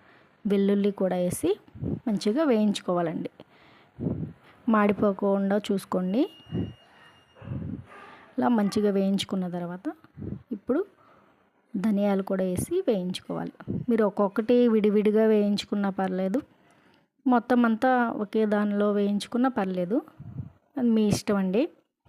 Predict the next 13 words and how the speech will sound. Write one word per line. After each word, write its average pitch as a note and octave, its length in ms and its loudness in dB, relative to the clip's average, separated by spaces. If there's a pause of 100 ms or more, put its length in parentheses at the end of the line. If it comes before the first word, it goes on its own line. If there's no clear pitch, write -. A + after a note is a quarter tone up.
(2250)
ఈ A3+ 100 4
కారప్పొడి G#3 600 0
అయితే G3+ 380 0 (920)
మనకి G3+ 500 0
టిఫిన్స్లోకి G3+ 1300 0 (920)
అలాగే G3 560 0
అన్నంలోకి G3 800 0 (220)
ఎలా F#3+ 220 2
తిన్నా G#3 320 0
కూడా G#3+ 200 0 (120)
చాలా F#3+ 220 4
బాగుంటుందండి G3 760 0 (760)
టేస్ట్. G3+ 340 -2